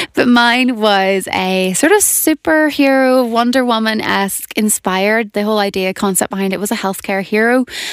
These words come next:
um, because obviously look at what we've been through over the last two years, and not even just the last two years. I've worked in healthcare sort of coming up to close to ten years now, um,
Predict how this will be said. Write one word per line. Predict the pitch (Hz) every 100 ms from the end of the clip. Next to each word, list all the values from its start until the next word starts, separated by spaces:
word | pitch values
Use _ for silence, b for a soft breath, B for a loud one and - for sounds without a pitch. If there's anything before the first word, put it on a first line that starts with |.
| B
um, | - 214 208 208 -
because | 233 240
obviously | 214 247 269
look | 220 208
at | 247
what | 220
we've | 214
been | 196 180
through | 180 196 185 -
over | 185
the | 185
last | 175 170 -
two | 196
years, | 175 175 185
and | - 214 220
not | 240
even | 294 302 339
just | 285 226 -
the | 226
last | 190 185
two | - 202
years. | 170 190 202 B B B B B _ -
I've | 247 262
worked | 277
in | 247
healthcare | 226 208 220 202 196
sort | - 262 320
of | 480 -
coming | 277 254 208
up | 185 - -
to | 226 208
close | 190 - 190 196 -
to | - 214 190 - b b _
ten | - 214
years | 190 180 196
now, | 220 240 269 -
um, | 196 190 190 190 185